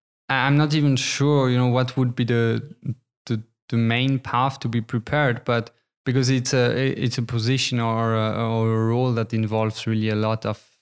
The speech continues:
of, of different skills, and you don't need all of them. You don't, you,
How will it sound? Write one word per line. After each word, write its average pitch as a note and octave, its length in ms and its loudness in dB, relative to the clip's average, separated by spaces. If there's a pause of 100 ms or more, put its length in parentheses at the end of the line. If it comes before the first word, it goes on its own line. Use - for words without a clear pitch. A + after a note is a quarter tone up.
(380)
of, A#2+ 260 -2
of - 200 -6
different A#2 400 -2
skills, E3+ 440 0
and A2+ 400 0
you B2+ 220 2
don't A#2+ 360 2
need D#3+ 240 4
all D3 200 4
of C3 160 -4
them. B2+ 260 0
You A2+ 140 0
don't, A2 360 0 (460)
you, A2+ 160 -2